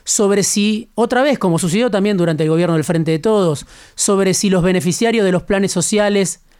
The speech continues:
en algunos casos están cobrando de manera irregular en un contexto de un volcán social, en un contexto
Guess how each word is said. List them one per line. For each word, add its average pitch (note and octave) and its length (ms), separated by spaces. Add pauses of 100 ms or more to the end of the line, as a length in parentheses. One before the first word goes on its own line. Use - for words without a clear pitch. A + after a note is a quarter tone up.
(260)
en F3+ 120
algunos F#3 420
casos G3 640
están G3 320
cobrando F#3 420
de E3 100
manera F3 280
irregular G3 600 (220)
en F#3 140
un G#3+ 80
contexto G3 680 (300)
de E3+ 80
un E3 80
volcán E3 380
social, E3 560
en E3+ 100
un E3 80
contexto D#3+ 680